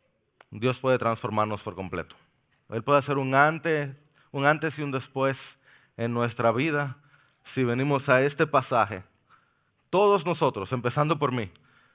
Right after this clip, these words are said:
si venimos a este pasaje con el corazón dispuesto.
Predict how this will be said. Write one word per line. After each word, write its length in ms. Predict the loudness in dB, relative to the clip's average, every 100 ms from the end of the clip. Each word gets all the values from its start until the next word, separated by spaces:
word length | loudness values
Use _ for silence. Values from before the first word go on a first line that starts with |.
| _ _
si 200 | -8 -4
venimos 480 | -2 -2 0 -2 0
a 120 | 0
este 200 | 0 -4
pasaje 540 | -2 -2 2 0 0
con 220 | -8 -8 -8
el 100 | -4
corazón 680 | -4 -4 -6 -6 -8 -10 -18 _ _ _ _ _
dispuesto. 640 | -14 -12 -10 -10 -10 -12